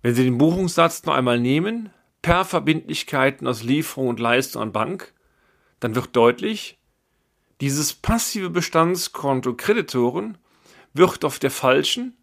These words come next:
das heißt der linken Seite angebucht. Also wir sprechen das Konto im Soll an.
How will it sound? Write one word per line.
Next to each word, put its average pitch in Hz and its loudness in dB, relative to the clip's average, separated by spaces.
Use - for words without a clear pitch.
das - -6
heißt 165 0
der 160 6
linken 180 2
Seite 143 2
angebucht. 127 -2
Also 117 -6
wir 123 0
sprechen 156 0
das 156 -2
Konto 147 2
im 135 -2
Soll 113 4
an. 101 -12